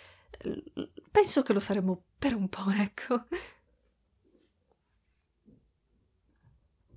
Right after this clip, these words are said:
<laughs> Sembro eccitata, eh? <laughs> Beh, sai, è il dovere di una madre prendersi cura del proprio tesoro,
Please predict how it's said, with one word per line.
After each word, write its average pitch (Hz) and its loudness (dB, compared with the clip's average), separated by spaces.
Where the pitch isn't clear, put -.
<laughs> 220 6
Sembro 214 2
eccitata, 208 2
eh? 302 2
<laughs> 226 -4
Beh, 214 -2
sai, - -8
è - -6
il 175 -6
dovere 214 0
di 185 0
una 190 0
madre 214 -2
prendersi 180 -4
cura 220 -2
del 247 0
proprio 262 -2
tesoro, 233 -6